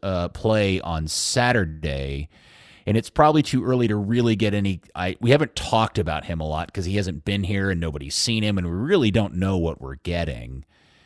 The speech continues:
Uh, and I say that because you ask about who's gonna lead the team in scoring. Um, uh, so I'm,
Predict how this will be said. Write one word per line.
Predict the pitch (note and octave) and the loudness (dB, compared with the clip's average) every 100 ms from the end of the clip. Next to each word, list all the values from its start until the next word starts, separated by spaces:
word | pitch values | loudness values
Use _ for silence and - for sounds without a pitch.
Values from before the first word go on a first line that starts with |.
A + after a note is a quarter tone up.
| _ _ _ _ _ _ _ _ _ _ _ _ _ | _ _ _ _ _ _ _ _ _ _ _ _ _
Uh, | B2+ A#2+ A#2 A2 G#2+ | 2 6 6 6 4
and | A#2+ | 4
I | A#2 | 4
say | - D#3 | 8 10
that | C3 A#2 | 10 4
because | A2 G#2 | 0 2
you | A2+ | 2
ask | G#2 - | 2 0
about | G#2 F#2+ | -2 -2
who's | A2+ G#2 | -2 0
gonna | G#2 F2+ | 0 0
lead | F2 F2+ | 0 -2
the | D#2+ | -4
team | - F2 D2+ | -4 -4 -4
in | |
scoring. | D2 - E2+ D2+ A#1 B1+ - - | -6 -4 -4 -4 -8 -12 -16 -8
Um, | E2+ D#2 D#2 D#2 D#2 D#2 D2 - - - - - - _ _ _ _ _ _ - - _ - | -4 0 0 0 -2 -4 -6 -12 -20 -20 -20 -20 -20 _ _ _ _ _ _ -14 -14 _ -16
uh, | D#2 D#2 D2 C#2 C2+ C2+ C2 C2 B1+ B1+ B1+ C2 | -10 -6 -6 -6 -6 -8 -8 -8 -8 -8 -10 -4
so | G#2 | -2
I'm, | E2 F2 | 0 -2